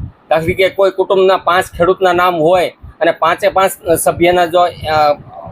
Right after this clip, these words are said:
ઓનલાઈન અરજી કરી દે તો એમાંથી એક પણ ડ્રોમાં આવી જાય તો પણ થઈ શકે. એટલે, અ, વધુમાં વધુ અરજી પાડવાનો આગ્રહ રાખવો. મિત્રો, હજુ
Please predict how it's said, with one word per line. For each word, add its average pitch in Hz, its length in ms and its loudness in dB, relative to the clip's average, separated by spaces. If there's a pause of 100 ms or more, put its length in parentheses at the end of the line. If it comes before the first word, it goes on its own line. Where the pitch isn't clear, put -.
ઓનલાઈન 170 420 2
અરજી 156 240 0
કરી 180 240 0
દે 165 180 -2
તો 170 220 2
એમાંથી 160 560 0
એક - 180 -2
પણ 180 200 0
ડ્રોમાં 165 320 2
આવી 165 160 -2
જાય 160 180 0
તો 160 200 0
પણ 160 280 -2 (280)
થઈ 165 160 0
શકે. 135 260 -2 (200)
એટલે, 190 380 0 (260)
અ, 120 120 0
વધુમાં 156 380 0
વધુ 202 200 2
અરજી 170 300 0
પાડવાનો 165 580 0 (320)
આગ્રહ 147 320 2 (220)
રાખવો. 139 500 0 (800)
મિત્રો, 233 540 0 (260)
હજુ 208 380 0